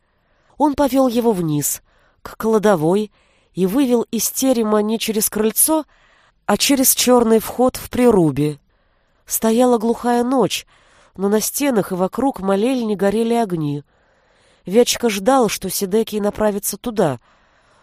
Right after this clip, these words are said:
но он спускался дальше. Они прошли не через главные ворота, а через лаз, о котором знали только в княжеском дворце. И дальше, к берегу Звени,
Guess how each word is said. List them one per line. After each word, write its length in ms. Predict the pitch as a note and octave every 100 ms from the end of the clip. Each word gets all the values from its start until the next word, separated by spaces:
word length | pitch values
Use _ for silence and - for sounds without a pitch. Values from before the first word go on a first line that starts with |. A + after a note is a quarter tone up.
| -
но 140 | F#3
он 80 | A#3+
спускался 680 | C4 - C4+ - D4 - D4+
дальше. 600 | G3 F3 D3 B2+ - D3+ _ _ _ _ _ _ _ -
Они 220 | F#3+ B3
прошли 540 | C4 B3 - B3 B3+ -
не 160 | A3+
через 300 | - A3+ A3+
главные 480 | G3 C#4 D#4+ C#4+ C4+
ворота, 560 | B3 B3 F3 - B2+ A2+ _ _ _ _ _ _ _ _
а 100 | F#3
через 320 | - B3+ B3+
лаз, 480 | C4+ C4+ E3 B2 - _ _ _ _ _
о 120 | F#3+
котором 400 | - A3 A3+ A3
знали 420 | G3 A#3 C4 A#3+
только 360 | A3 A3 G#3+ G#3+
в 80 | -
княжеском 600 | A3 G#3+ F#3 F#3 - G#3
дворце. 600 | G3+ A3 - D#3+ B2 A#2+ _ _ _ _ _ _ _ _ _ -
И 80 |
дальше, 460 | F#3 B3 D4+ - F3
к 60 | D#3
берегу 340 | F#3+ F#3+ F3
Звени, 520 | D#3+ G3 C4+ A3+ D3+